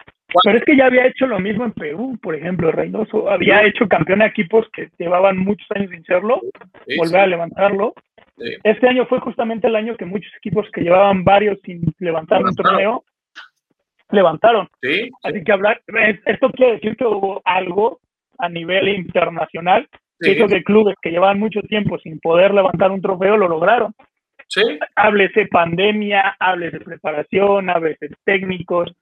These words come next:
Speaker 2: háblese proyectos de años, háblese de que los rivales fuertes cayeron. O sea, hay muchos temas dentro y fuera que afectaron a estos equipos que lograron romper sus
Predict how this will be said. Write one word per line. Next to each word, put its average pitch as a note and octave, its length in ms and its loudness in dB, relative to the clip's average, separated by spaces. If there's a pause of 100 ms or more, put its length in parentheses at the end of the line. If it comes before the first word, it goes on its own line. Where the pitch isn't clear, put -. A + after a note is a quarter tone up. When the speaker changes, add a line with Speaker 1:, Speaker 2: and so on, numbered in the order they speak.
(180)
Speaker 2:
háblese F3 400 0
proyectos E3 560 -4
de D3+ 120 2
años, F#3+ 460 2
háblese F3 440 -2
de D3 260 -6 (420)
que F#3+ 140 4
los F3+ 160 4
rivales F#3+ 500 4
fuertes F#3+ 360 0 (140)
cayeron. G3 960 0
O - 60 -12
sea, F3 140 -2
hay E3+ 100 -4
muchos A3 440 -2 (120)
temas A3+ 280 0 (540)
dentro G#3 340 -2
y E3 60 -10
fuera A3 460 2
que E3 420 -6
afectaron F3+ 720 -2
a G3 80 -2
estos - 240 -8
equipos F3 400 -6
que F#3+ 80 -6
lograron E3 320 -2
romper E3+ 340 -2
sus D#3 160 -8